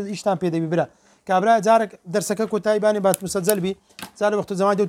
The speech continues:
تەکفیریانە، ئەمە لەوەی نەم دیار چوو پێش نوێژی کە ڕەمەزان بوو. ڕەمەزانە مەغریب با، نوێژی مەغریب. نوێژی مەغریب بە خودان ڕەمەزان عالەم سفتار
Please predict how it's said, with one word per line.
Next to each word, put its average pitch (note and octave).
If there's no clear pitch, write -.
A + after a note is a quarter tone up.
تەکفیریانە، G3
ئەمە F#3+
لەوەی G#3+
نەم G#3
دیار G3+
چوو F#3+
پێش G#3
نوێژی G#3
کە G#3
ڕەمەزان F3
بوو. A#2
ڕەمەزانە B3+
مەغریب G#3+
با، B3
نوێژی G#3+
مەغریب. E3
نوێژی A#3+
مەغریب A#3
بە G#3
خودان B3
ڕەمەزان A3
عالەم A#3
سفتار B3